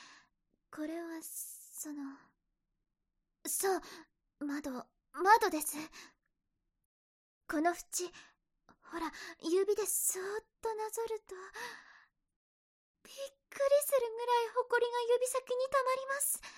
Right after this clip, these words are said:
廊下もワックスが切れててピカピカじゃないですし、食器も、あ、食器は使ってないみたいですね。で、それ自炊してませ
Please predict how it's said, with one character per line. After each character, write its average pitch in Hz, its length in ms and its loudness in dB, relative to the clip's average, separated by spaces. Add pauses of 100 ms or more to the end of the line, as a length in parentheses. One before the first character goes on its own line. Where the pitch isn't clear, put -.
(1120)
廊 339 220 2
下 440 100 0
も 415 140 -2
ワ 403 80 6
ッ 554 100 4
ク - 80 -6
ス - 140 -6
が 415 100 -4
切 - 160 -4
れ 480 120 0
て 440 120 -4
て 392 80 -6
ピ - 180 -12
カ - 140 -6
ピ - 100 -14
カ 523 120 0
じ 539 80 0
ゃ 494 60 0
な 466 200 -4
い 554 40 -6
で 539 120 0
す - 200 -2
し、 415 60 -4 (1300)
食 - 320 0
器 - 60 -6
も、 480 60 -2 (1120)
あ、 294 140 -10 (400)
食 - 480 -6
器 403 120 -2
は 453 200 -4
使 - 180 -4
っ 415 80 0
て 453 120 -4
な 440 160 2
い 466 80 -2
み 453 100 -8
た 359 120 -6
い 330 40 -6
で 302 80 -10
す 294 180 -4
ね。 320 140 -6 (1400)
で、 233 180 -8
そ - 380 -2
れ 277 100 6
自 262 140 -2
炊 330 260 2
し 349 60 -4
て 381 120 0
ま 392 120 2
せ 440 160 2